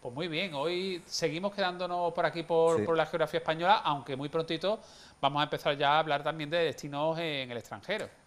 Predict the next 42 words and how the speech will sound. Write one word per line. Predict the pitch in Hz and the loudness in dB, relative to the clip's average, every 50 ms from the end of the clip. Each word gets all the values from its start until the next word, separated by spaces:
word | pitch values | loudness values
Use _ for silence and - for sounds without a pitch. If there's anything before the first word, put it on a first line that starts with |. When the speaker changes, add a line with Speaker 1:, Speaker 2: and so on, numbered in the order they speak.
| _ | _
Speaker 2:
Claro | - 92 101 104 | -6 -4 -2 -2
que | 107 101 | -2 -4
sí, | - 104 90 | -4 -4 -4
ya | 95 | -4
empezamos | 101 104 120 117 - 135 123 120 120 120 | -4 -2 -4 -4 -2 0 0 2 4 6
ya | 120 123 123 120 117 113 110 - | 6 6 6 6 4 2 -2 -4
por, | - 117 117 - - - 113 113 107 - 113 - _ _ | -4 -6 -8 -8 -12 -18 -18 -18 -20 -20 -20 -20 _ _
por | - 120 113 | -4 -2 0
lo | 113 117 | 0 0
menos | 120 131 139 147 147 147 | 0 0 0 2 4 4
a, | 139 135 - 127 | 4 4 4 2
a | 123 | 2
viajar | 123 120 113 127 123 | 0 0 0 -2 -4
un | 120 | -4
poquito | 120 123 123 123 120 107 | -4 -4 -2 -2 0 0
por | 117 113 | 2 2
Speaker 1:
Un | 110 | 2
Speaker 2:
Europa | 110 127 156 123 107 147 143 143 | 4 2 2 2 2 2 4 4
Speaker 1:
poquito, | 143 | 4
un | 147 | 4
Speaker 2:
o, | 139 | 4
o | 123 123 | 4 2
Speaker 1:
poquito. | 123 120 | 0 0
Speaker 2:
incluso | 113 107 - 120 113 - - 120 113 113 104 - - - - - | -2 -4 -4 -6 -4 -2 0 0 0 0 -2 -4 -10 -20 -20 -20
saltar | - - - 113 107 101 113 120 | -8 -4 -4 -4 -2 -2 -2 -2
el | 123 113 | -2 -2
charco, | 104 - 139 147 156 - 101 92 - - - | -4 -6 -6 -6 -6 -6 -10 -12 -10 -8 -8
a | 113 | -8
lo | 110 | -6
que | 104 117 | -4 -6
es | 113 | -6
Speaker 1:
También. | 143 170 | -4 -2
Speaker 2:
Caribe | 135 123 117 139 147 147 135 143 139 139 139 | -2 0 0 0 -2 -2 -2 -2 0 0 0
o | 135 131 131 131 | 0 0 0 -2
su-, | 123 - - - | -4 -8 -16 -14
subir | - - 127 120 127 131 131 | -10 -6 -4 -2 0 0 0
a | |
Estados | 127 127 - 131 127 127 | 0 -2 -4 -6 -4 -4
Unidos, | 127 135 143 170 190 - - - - | -4 -2 -2 -4 -4 -6 -10 -18 -20
Speaker 1:
Ujú. | - 107 95 104 120 | -18 -18 -14 -4 0
Speaker 2:
ya | 113 131 | 2 2
mismo. | 131 120 101 90 87 | 2 0 -2 -6 -8